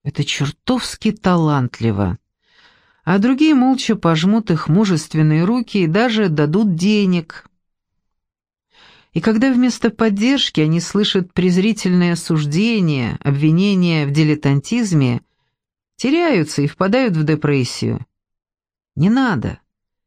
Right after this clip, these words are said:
не ждите поддержки и помощи. Власть и деньги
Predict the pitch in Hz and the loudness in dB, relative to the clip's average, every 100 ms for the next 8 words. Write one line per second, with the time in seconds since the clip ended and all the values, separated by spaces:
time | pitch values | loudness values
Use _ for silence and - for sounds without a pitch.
0 | _ - 165 180 160 202 175 143 - 156 | _ -2 0 2 0 -2 -2 -4 -2 -2
1 | 151 156 131 - 147 147 151 135 120 - | 0 0 -2 -2 -6 -4 -2 0 -2 -4
2 | - - - _ _ _ _ _ _ _ | -8 -10 -14 _ _ _ _ _ _ _
3 | _ _ _ 135 151 208 247 - 202 175 | _ _ _ -2 0 2 0 -4 -4 -2
4 | 170 220 196 165 170 156 | 0 0 0 0 0 -2